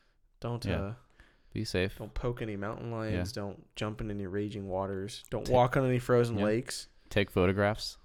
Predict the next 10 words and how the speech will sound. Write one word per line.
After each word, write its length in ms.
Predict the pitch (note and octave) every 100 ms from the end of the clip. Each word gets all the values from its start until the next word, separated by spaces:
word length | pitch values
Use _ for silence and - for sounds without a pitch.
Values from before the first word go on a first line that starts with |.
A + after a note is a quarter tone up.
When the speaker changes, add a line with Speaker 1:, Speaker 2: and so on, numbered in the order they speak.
| -
Speaker 2:
Leave 160 | F2+ -
footprints. 600 | G2+ - A2 A#2 - - _ _ _ _ _ _ _ _ - - -
Speaker 1:
<laughs> 40 | - - - - - _ _ - - - - -
Lots 200 | - G#3
of 60 | -
footprints. 480 | - - - - -
Speaker 2:
Yeah. 160 | F#2+ - _ _ _ _ _ -
You 80 |
know? 200 | D#2+ E2 G#2
Speaker 1:
Well. 280 | - A2+ B2